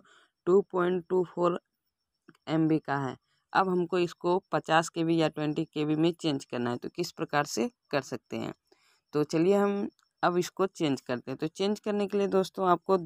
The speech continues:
दो ऐप्स बताएंगे जिसके द्वारा कि आप चेंज कर सकते हैं। तो पहला ऐप्स मान लेते हैं इमेज कन्वर्टर, ये एक दूसरा कन-, अ, कंप्रेस और पहला इमेज कन्वर्टर। तो चलिए इमेज कन्वर्टर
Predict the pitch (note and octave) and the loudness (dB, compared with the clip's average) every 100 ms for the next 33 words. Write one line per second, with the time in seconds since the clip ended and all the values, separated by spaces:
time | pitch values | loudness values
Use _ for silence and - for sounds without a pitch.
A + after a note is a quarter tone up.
0 | - _ _ _ - C3+ C3 C#3 C#3 C#3+ | -4 _ _ _ -18 -18 -16 -18 -4 2
1 | F#3+ G3+ A#3 _ _ _ _ _ - E3 | 4 4 2 _ _ _ _ _ 2 2
2 | - F3 E3 E3+ F3 F#3+ E3+ D3 - D3+ | 2 -2 2 2 2 0 -4 -8 -6 0
3 | D3 D3 - D#3+ D#3 - - C3 - - | 2 2 0 0 0 -2 -6 -6 -6 -8
4 | B2 B2 - C3+ C3 D#3+ D#3+ D#3 D3+ - | -8 -10 -6 -6 -2 2 4 4 2 -2
5 | D#3 E3 F3+ E3+ - - - C#3 C#3+ D#3+ | -2 2 4 4 2 -14 -10 2 4 4
6 | D#3+ - E3+ C#3+ D#3+ D#3+ - C#3+ C3 B2+ | 2 -2 -4 0 2 0 -2 -4 -2 -4
7 | B2 - _ _ _ C#3 D#3+ - E3+ D#3 | -8 -12 _ _ _ 2 2 4 2 0
8 | D3+ D#3 F3+ E3 E3 D#3 - D3+ D#3 D#3 | -4 0 0 0 0 -2 0 2 2 2
9 | - D#3+ D#3 - F3+ G#3+ - _ - D3 | 2 0 0 0 -2 -2 -8 _ 4 6
10 | D3+ D3 D3 _ - D#3+ F3 F3 D#3 D#3 | 8 6 2 _ -2 2 6 6 6 2
11 | D3 C#3+ C3 B2 - - - _ _ D#3 | 0 -4 -4 -4 -8 -12 -20 _ _ -4
12 | E3 F3 F#3+ - F3 E3 F3 E3+ E3 F3 | 0 4 4 4 2 0 0 2 2 0